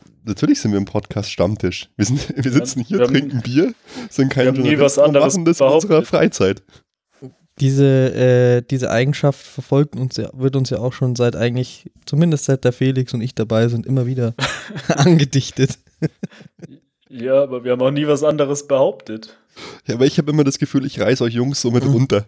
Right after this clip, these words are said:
Speaker 1: in den Strudel.
Speaker 3: Ja, ich kann die schon teilweise verstehen. Ich hab's mir auch schon gedacht, dass es in letzter Zeit immer sehr negativ ist. Aber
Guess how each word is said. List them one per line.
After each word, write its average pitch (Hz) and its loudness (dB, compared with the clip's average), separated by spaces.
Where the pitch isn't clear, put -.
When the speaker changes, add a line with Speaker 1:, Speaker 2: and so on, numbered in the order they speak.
Speaker 1:
in 110 -4
den 110 -4
Strudel. 104 -4
Speaker 3:
Ja, 127 0
ich 139 -2
kann 160 0
die 147 -2
schon 147 -4
teilweise 131 -4
verstehen. 139 -4
Ich 127 -4
hab's 131 -2
mir 120 -6
auch 127 -6
schon 131 -2
gedacht, 123 -8
dass 120 -8
es 127 -10
in 123 -4
letzter 139 0
Zeit 135 0
immer 135 2
sehr 123 2
negativ 156 2
ist. 131 -4
Aber 135 4